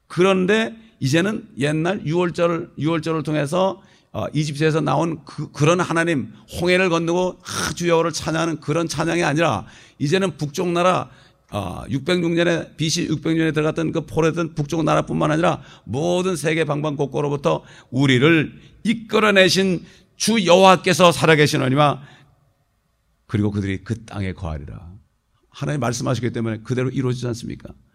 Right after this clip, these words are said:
우리가 쌓이는 거 보지 않습니까, 이제? 예?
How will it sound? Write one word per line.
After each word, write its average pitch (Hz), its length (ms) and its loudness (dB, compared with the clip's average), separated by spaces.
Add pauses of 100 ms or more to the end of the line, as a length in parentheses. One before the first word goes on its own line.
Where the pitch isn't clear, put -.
(240)
우리가 151 240 4
쌓이는 156 480 -2
거 143 60 0
보지 127 180 -2
않습니까, 104 420 -6
이제? - 220 -16 (300)
예? - 100 -10